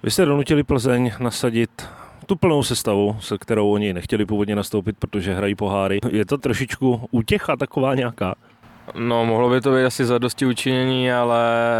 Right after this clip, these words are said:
Speaker 2: nebo malá útěcha, ale jelikož nemáme ani bod, tak spíš ne. Může být to jako povzbuzení do dalších zápasů, že ta předvedená hra nebyla vůbec špatná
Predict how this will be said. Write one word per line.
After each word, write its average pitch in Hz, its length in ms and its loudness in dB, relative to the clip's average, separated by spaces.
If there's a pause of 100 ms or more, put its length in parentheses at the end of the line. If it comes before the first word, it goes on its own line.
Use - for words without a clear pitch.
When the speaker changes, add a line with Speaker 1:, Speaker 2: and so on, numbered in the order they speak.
(140)
Speaker 2:
nebo 107 220 -2
malá 113 240 2
útěcha, 113 600 0
ale 107 640 0
jelikož 113 360 0
nemáme 113 380 2
ani 113 180 2
bod, 107 300 -2
tak - 140 -4
spíš 107 260 -4
ne. 104 340 -2 (100)
Může 113 240 0
být 117 160 0
to 117 60 0
jako 117 180 0
povzbuzení 110 480 0
do 107 120 2
dalších 107 280 -2
zápasů, 104 460 -4
že 101 120 -4 (260)
ta 113 100 -6
předvedená 104 540 0
hra 107 180 -2
nebyla 107 220 -2
vůbec 104 220 -2
špatná 104 580 -4